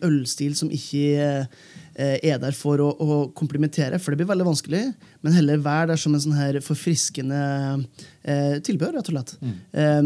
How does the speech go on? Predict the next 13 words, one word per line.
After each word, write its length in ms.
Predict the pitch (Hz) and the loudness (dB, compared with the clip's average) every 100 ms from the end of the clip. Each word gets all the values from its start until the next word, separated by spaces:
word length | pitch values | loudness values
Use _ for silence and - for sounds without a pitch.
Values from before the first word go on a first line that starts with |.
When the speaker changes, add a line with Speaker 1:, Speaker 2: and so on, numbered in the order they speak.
| 139 | 2
Speaker 1:
så 160 | 175 | -2
jeg 140 | 180 196 202 | -2 -2 0
heller 220 | 214 151 | 2 2
litt 280 | 156 180 180 | 2 0 -2
mot, 300 | 170 165 - | -2 -2 0
eh, 160 | 160 151 | 0 2
saison, 540 | - 180 180 - 262 | 0 -2 -2 -2 0
jeg, 160 | 160 123 | -2 -2
når 180 | 143 151 | 0 0
det 80 | 160 | 0
kommer 200 | 151 143 | -2 -4
til, 280 | - 143 139 | -4 -2 -2
eh, 640 | 139 135 135 131 135 - | -2 -2 -4 -4 -6 -10